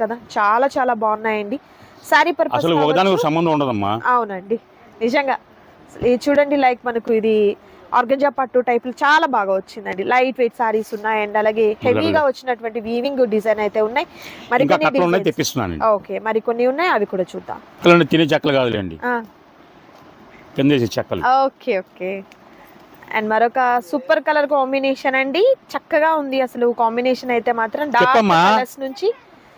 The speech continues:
Speaker 1: ఆ, మనకు పేస్టల్ కలర్స్ వరకు అన్నీ కూడా ఉంటాయి. ఇది మనకు navy blue color combination with maroon color combination అయితే వస్తుంది. So స్టాక్ అయితే మాత్రం చాలా లిమిటెడ్గా ఉంది కాబట్టి త్వర త్వరగా ఆర్డర్ ప్లేస్ చేసుకోండి. And మరొక సూపర్ డిజైన్ అండి,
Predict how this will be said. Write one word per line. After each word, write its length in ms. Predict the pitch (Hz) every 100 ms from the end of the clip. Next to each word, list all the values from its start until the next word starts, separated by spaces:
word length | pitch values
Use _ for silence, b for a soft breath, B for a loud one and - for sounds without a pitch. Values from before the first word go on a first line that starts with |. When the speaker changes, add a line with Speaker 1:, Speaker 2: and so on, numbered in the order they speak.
| - - - -
Speaker 1:
ఆ, 220 | 247 247
మనకు 480 | 247 254 269 240 247 302
పేస్టల్ 380 | 294 - 330
కలర్స్ 340 | 311 269 262 277
వరకు 240 | 262 269
అన్నీ 260 | 226 233 262
కూడా 260 | 277 254
ఉంటాయి. 280 | 202 202 208
ఇది 100 | 247
మనకు 260 | 302 294 285
navy 340 | 247 240 269
blue 200 | 240 277
color 220 | 277 269
combination 720 | 254 247 247 262 294 466 508
with 160 | 311 247
maroon 300 | 226 220 262
color 200 | 285 269
combination 580 | 233 220 208 214 208 214
అయితే 200 | 208 190
వస్తుంది. 440 | 208 202 240 233 302 B B B B - - -
So 80 | 220
స్టాక్ 420 | 214 - 269 302
అయితే 200 | 339 330
మాత్రం 320 | 311 294 285 294
చాలా 260 | 254 254
లిమిటెడ్గా 580 | 269 254 262 302 285 277
ఉంది 200 | 262 247
కాబట్టి 340 | 254 240 247
త్వర 260 | 277 254 262
త్వరగా 340 | 269 269 254
ఆర్డర్ 280 | 269 240 240
ప్లేస్ 420 | 226 233 226 -
చేసుకోండి. 480 | 226 - - 240 277 - - B B B - -
And 100 | 226
మరొక 300 | 226 226 240
సూపర్ 460 | 240 - 254 285 269
డిజైన్ 340 | 254 247 262
అండి, 300 | 254 247 285